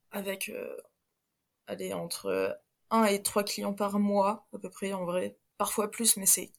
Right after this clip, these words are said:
quand même très rare. Et, euh, c'est clairement pas, euh, ce que les gens pensent de, de la pute, on va dire. Parce que, oui,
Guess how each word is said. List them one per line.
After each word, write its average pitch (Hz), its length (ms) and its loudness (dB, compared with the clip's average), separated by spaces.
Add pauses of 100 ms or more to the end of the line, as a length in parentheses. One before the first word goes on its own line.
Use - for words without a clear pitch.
(120)
quand 202 100 -4
même 190 140 -4
très 196 220 -2
rare. 185 360 -6 (680)
Et, 196 160 6
euh, 175 300 4
c'est 185 360 4
clairement 220 460 2
pas, 226 320 6
euh, 185 480 -2 (640)
ce - 120 6
que - 140 2
les 196 200 4
gens 214 180 4
pensent 214 380 2
de, 180 420 -6
de 185 140 -4
la 180 160 0
pute, - 420 -6
on 196 80 -10
va 185 140 0
dire. 190 580 0 (320)
Parce - 120 4
que, - 260 -2
oui, 214 260 -4